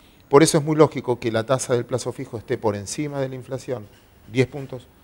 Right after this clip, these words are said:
y que las lelic estén por encima de los plazos fijos, otros diez puntos. El dólar tiene otro carril, porque a veces dicen, "Suben la tasa para controlar al dólar". No, en realidad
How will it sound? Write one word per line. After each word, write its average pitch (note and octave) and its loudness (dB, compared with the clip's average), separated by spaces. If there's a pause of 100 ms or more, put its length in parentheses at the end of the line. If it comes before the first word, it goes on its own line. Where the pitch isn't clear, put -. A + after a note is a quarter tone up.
(340)
y A2+ -10
que A#2+ 2
las A#2+ 2
lelic B2 -4
estén A#2+ -6
por A2+ -2
encima C3+ 0
de B2+ 2
los B2 -4
plazos B2 -8
fijos, B2 -14 (420)
otros A#2+ 2
diez G2+ -4
puntos. G2 -16 (520)
El D3+ 4
dólar F#3+ 4
tiene E3 2
otro D#3+ 6
carril, G#2 0 (560)
porque A2+ -4
a C#3 8
veces D#3 2
dicen, D3+ -8
"Suben D#3+ 2
la C#3 2
tasa D3+ 0
para A#2+ -2
controlar A#2 0
al A2+ 2
dólar". G2 0
No, C3 0
en A2 -8
realidad B2 0